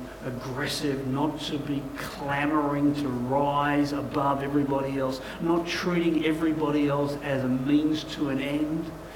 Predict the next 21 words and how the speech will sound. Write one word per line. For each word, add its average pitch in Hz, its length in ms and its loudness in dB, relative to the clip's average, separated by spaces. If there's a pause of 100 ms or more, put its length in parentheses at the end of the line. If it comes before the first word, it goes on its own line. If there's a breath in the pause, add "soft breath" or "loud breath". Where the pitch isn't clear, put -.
(120 loud breath)
accepting 165 600 2
those 151 340 6
who 151 120 0
bless 135 460 0
me 139 240 0
and 123 140 2
rejecting 143 520 0
those 131 280 2
who 135 100 0
are 131 80 2
in 135 140 0
my 135 180 0
way. 131 380 0 (260 loud breath)
No, 170 140 4
no, 165 120 8
no, 165 200 8
but 151 160 0
seeing 185 340 2
as 156 140 2
Jesus 180 640 0
sees, - 240 -4